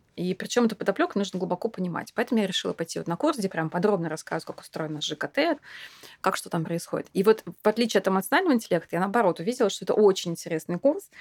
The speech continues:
и как вообще важен спикер, как важен лектор. Потому что я зашла, ну, надо понять вообще, как Ж К Т устроено. Но не то, чтобы мне было очень интересно.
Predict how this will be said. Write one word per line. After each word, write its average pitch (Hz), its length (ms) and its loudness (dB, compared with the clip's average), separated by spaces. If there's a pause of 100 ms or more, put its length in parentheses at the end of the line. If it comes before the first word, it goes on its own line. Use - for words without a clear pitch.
(280)
и - 40 -4
как 233 180 4
вообще 202 260 0
важен 202 240 2
спикер, 151 400 -6
как - 180 -8
важен 185 300 0
лектор. 160 320 -4
Потому 170 260 -4
что - 160 -8
я 185 120 0
зашла, 180 280 -2
ну, 196 280 0
надо 180 320 2
понять 220 420 -2
вообще, - 220 -6
как 170 160 -4
Ж 175 100 -6
К 208 100 -6
Т 175 140 -4
устроено. 160 360 -6
Но 170 60 -2
не 175 100 0
то, 285 100 2
чтобы 190 240 -2
мне 175 100 2
было 214 160 2
очень 175 320 -2
интересно. 170 480 -6